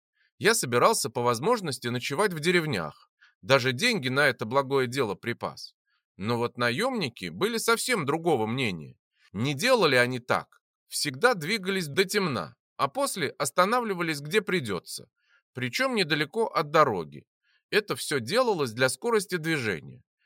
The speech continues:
Конечно, если бы всё происходило вблизи границы, то они хоть немного укрепили бы лагерь, а тут нет. Я начал сильно сомневаться в их профессионализме. Пришлось махнуть на это дело рукой. В конце-то концов,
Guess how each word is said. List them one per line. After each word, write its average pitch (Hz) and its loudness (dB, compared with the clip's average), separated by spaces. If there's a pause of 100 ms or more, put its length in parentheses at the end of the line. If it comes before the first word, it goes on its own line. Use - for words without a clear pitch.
(240)
Конечно, 135 2
если 143 -2
бы 147 -4
всё 165 0
происходило 131 0
вблизи 127 -2
границы, 127 0 (380)
то 127 4
они 135 2
хоть - -6
немного 190 0
укрепили 196 -4
бы 107 -2
лагерь, 95 2 (180)
а 123 0
тут - -8
нет. 104 -4 (300)
Я 247 2
начал 214 0
сильно 156 -2
сомневаться 139 -2
в 117 -6
их 196 -6
профессионализме. 151 0 (360)
Пришлось 135 -2
махнуть 214 0
на 131 2
это 120 -2
дело 208 0
рукой. 127 -6 (380)
В - -20
конце-то 139 2
концов, 110 -4